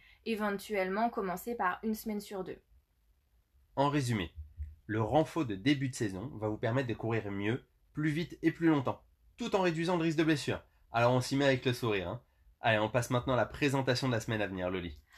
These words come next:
Speaker 1: Alors, cette semaine, lundi, on va vraiment profiter du début de semaine et du fait que vous soyez frais pour passer beaucoup de temps sur de la technique,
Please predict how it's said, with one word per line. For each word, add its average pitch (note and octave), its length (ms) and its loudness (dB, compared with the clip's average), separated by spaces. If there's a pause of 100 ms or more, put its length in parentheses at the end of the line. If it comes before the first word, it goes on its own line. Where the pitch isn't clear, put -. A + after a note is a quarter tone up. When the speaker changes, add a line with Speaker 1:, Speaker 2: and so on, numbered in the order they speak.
(380)
Speaker 1:
Alors, D4 480 6
cette E4 260 -6
semaine, C4 680 -4
lundi, C#4+ 520 0
on B3+ 40 -8
va G3+ 160 2
vraiment C#4+ 280 -2
profiter D4+ 460 -10
du G#3+ 160 -8
début C#4+ 540 -4 (260)
de G#3 140 -6
semaine B3 340 -2
et A#3 80 -2
du G3+ 80 -8
fait C#4 220 -10
que A#3+ 100 -10
vous G3 140 -8
soyez F#3+ 320 -4
frais - 400 -6 (180)
pour - 140 -16
passer A3 340 -6
beaucoup D#4 460 -2
de - 140 -12
temps B3+ 140 -6
sur - 200 -10
de G3 40 -4
la F3+ 120 -2
technique, A#3+ 560 -8